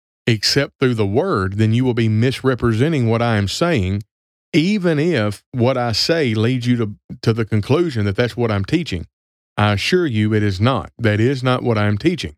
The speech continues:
I am only talking about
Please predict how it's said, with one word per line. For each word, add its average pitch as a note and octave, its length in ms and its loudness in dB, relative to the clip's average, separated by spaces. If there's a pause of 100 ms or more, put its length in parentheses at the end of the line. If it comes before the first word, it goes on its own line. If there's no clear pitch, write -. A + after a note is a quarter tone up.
(640)
I G#2 140 4
am G#2 220 0
only E3 400 0
talking B2+ 480 0
about G#2 400 0